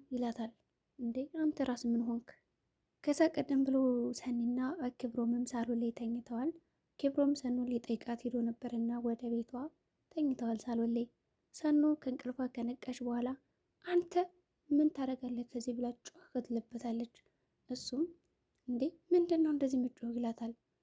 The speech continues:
«ከዚህ ምን ትሰራለህ?» ትለዋለች። «ማታ እኮ ያው ትኩስ፣ ትኩሳት ነበረሽ እና ጥየሽ ለመሄድ ደግሞ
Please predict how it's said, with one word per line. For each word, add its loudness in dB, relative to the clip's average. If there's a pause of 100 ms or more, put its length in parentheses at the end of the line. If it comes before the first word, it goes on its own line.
(180)
«ከዚህ 0
ምን 6
ትሰራለህ?» -4
ትለዋለች። -4 (540)
«ማታ 2
እኮ -4 (200)
ያው 2 (160)
ትኩስ፣ -6 (380)
ትኩሳት -8
ነበረሽ -4
እና -4 (640)
ጥየሽ 2
ለመሄድ -2
ደግሞ -4